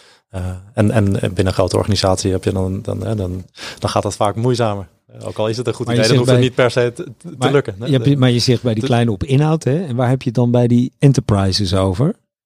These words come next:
Speaker 1: Nou, dan, dan kan je het nog steeds over inhoud hebben, maar dan is het niet ge-, dan is dat vaak niet genoeg, hè.
Speaker 2: Nee, dan zit die drive niet in om het
Speaker 1: Ja.
Speaker 2: ook, om daar iets mee te doen. Dat is een beetje wat je
Speaker 1: En je moet, en het is ook een, een kwestie van, eh, aantallen mensen natuurlijk, hè. Start-ups zijn typisch klein, dus dat is ook makkelijker om alle neuzen één kant op te krijgen.
Speaker 2: Ja.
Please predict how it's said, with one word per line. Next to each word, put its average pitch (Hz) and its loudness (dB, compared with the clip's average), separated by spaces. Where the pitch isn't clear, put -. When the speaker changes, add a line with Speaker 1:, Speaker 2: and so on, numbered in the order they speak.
Speaker 1:
Nou, 95 -2
dan, 95 -2
dan 101 0
kan 104 2
je - -
het 101 2
nog 98 0
steeds 110 4
over 104 0
inhoud 95 -2
hebben, 98 -2
maar 98 -2
dan 98 -4
is 95 -6
het 104 -4
niet 98 -4
ge-, 143 -10
dan 98 -6
is 98 -6
dat 101 -8
vaak - -8
niet 110 -8
genoeg, 139 -8
hè. 123 -12
Speaker 2:
Nee, 117 4
dan 113 6
zit 120 4
die 110 0
drive 117 4
niet 117 4
in 117 2
om 113 2
het 107 0
Speaker 1:
Ja. 117 -2
Speaker 2:
ook, 110 -2
om 117 -4
daar 117 4
iets 113 2
mee 110 4
te 117 0
doen. 92 -2
Dat 95 0
is 92 0
een 101 0
beetje 98 -2
wat 92 -4
je 101 -4
Speaker 1:
En 120 2
je 110 4
moet, 101 0
en 107 -2
het 98 0
is 104 0
ook 101 0
een, 104 -2
een 104 -2
kwestie 117 -2
van, 110 0
eh, 107 -2
aantallen 107 0
mensen 107 0
natuurlijk, 98 -2
hè. 117 -2
Start-ups 101 0
zijn 107 -4
typisch - -8
klein, 123 2
dus 113 -4
dat 107 -2
is 101 -2
ook 104 0
makkelijker 110 2
om 110 2
alle 104 4
neuzen 107 0
één 107 -4
kant 120 -6
op 123 -4
te - -12
krijgen. 117 -4
Speaker 2:
Ja. - 2